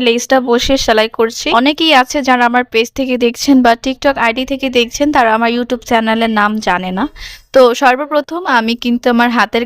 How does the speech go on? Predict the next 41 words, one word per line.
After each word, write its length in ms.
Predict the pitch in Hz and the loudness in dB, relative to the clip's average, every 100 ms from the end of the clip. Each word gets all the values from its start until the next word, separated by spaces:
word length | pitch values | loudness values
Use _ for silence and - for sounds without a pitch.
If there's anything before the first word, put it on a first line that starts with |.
| 240 | 0
কাজগুলো, 400 | 240 - 247 226 226 | -2 -2 0 0 0
যেমন 180 | 220 226 - | -2 -4 -4
কুশি 220 | 262 - | -6 -2
কাটের 240 | 277 277 269 254 | 0 0 0 0
কাজ 160 | 233 240 - 233 | 0 -2 -10 -6
দিয়ে 180 | 240 233 240 | 0 0 0
যেহেতু 220 | 226 214 208 | -2 -2 0
আমার 140 | 208 214 | 0 0
চ্যানেলটা 380 | 214 208 214 214 - | 0 0 -2 -4 -2
খোলা 200 | 220 208 | 0 0
হয়েছিল, 360 | 220 214 - 214 294 - - - - | 0 -4 -2 0 -2 -4 -16 -18 -4
সেখানে 340 | - 277 285 277 277 | 0 2 2 0 -4
কুশি 200 | 262 285 | -6 -2
কাটের 220 | 277 262 262 247 | 0 0 0 0
কাজ, 160 | 233 247 | 0 -2
সেলাই 240 | 262 226 220 226 | -4 -2 -2 -2
কাজগুলো 340 | 226 220 220 220 | -4 -4 -2 0
আমি 120 | 208 220 - | 0 -4 0
শেয়ার 180 | 254 254 262 | 2 2 2
করি। 160 | 254 262 | 0 0
সেখানে 280 | 247 233 226 220 | -2 -2 -4 0
আমার 140 | 226 226 | 0 -2
ফুল 260 | - 294 302 277 | -4 0 0 0
ভিডিও 260 | 254 233 233 233 | 0 0 0 0
পাবেন, 260 | 214 214 269 - | 0 -2 -4 -2
সেখান 180 | 262 269 | 2 2
থেকে 120 | 269 247 | 2 0
অনেক 120 | 254 269 | -2 -6
কিছু 140 | 262 - | -10 -10
শিখতে 240 | 262 277 262 | -6 -2 2
পারবেন, 280 | 254 247 254 247 | 2 2 0 -2
দেখতে 200 | 269 294 | -4 -2
পারবেন, 260 | 277 240 247 240 | 0 0 0 0
ডিজাইনও 340 | 220 220 226 226 | 2 2 2 -2
দেখতে 200 | 208 - 214 | -4 -4 -2
পারবেন, 260 | 190 - - | -2 -2 -4
ঠিক 100 | 285 403 | -6 -8
আছে? 140 | 415 269 - | -6 -4 0
এরপরে 360 | 269 285 302 302 320 | 0 2 2 2 0
হচ্ছে 260 | 285 - 311 339 349 - | -2 -4 -2 -2 -2 -2
আমার 220 | 220 220 | 0 0